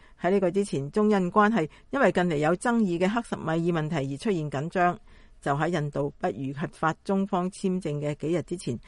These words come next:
印度拒絕加入中國支持嘅區域全面經濟伙伴合作協定R C E P。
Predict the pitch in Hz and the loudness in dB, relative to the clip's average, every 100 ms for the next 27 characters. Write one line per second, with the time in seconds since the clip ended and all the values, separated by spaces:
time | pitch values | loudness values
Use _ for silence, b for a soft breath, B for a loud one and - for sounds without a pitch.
0 | b b b 208 214 185 170 180 175 180 | b b b 2 4 4 2 2 0 0
1 | 170 - 214 170 - 220 208 175 - 208 | -2 0 0 0 0 0 0 -4 -4 -4
2 | - 143 170 - b b - 226 175 - | -4 -4 -2 -4 b b 2 4 4 -2
3 | b - - 160 170 180 185 233 233 220 | b -10 -4 0 2 0 0 0 0 0
4 | 170 170 180 156 196 156 170 - - 160 | 0 0 0 0 0 -4 -4 -6 -4 -4
5 | 165 170 - 139 139 - 180 196 - 202 | -2 -6 -4 -6 -6 0 4 4 2 0
6 | 202 185 190 - 180 - | 0 0 -2 -2 -2 -4